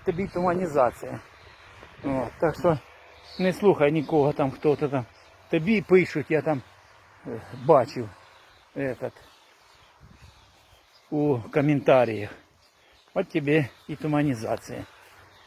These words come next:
А если б не было вот этой водички, что можно было спасти вот это так виноград? Да не клепа. Вот. Где вот отстреливает, где.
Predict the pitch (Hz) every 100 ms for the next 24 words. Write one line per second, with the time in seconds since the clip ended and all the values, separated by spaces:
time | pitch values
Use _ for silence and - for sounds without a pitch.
0 | - 151 180 - 170 170 175 151 151 143
1 | 139 - _ _ _ _ - 151 160 160
2 | 151 151 147 156 202 160 - 127 101 -
3 | 151 127 - - - - - - 170 147
4 | 165 165 170 160 - 165 - 254 226 208
5 | 185 196 160 180 165 160 147 117 - -
6 | - - - - - - 214 196 185 214
7 | 208 - 151 110 - _ _ _ _ -
8 | - _ _ _ 143 135 110 - - -
9 | - - - - - - - - - -
10 | - 139 156 190 175 160 156 - - 160
11 | 202 185 175 170 165 151 - - 143 147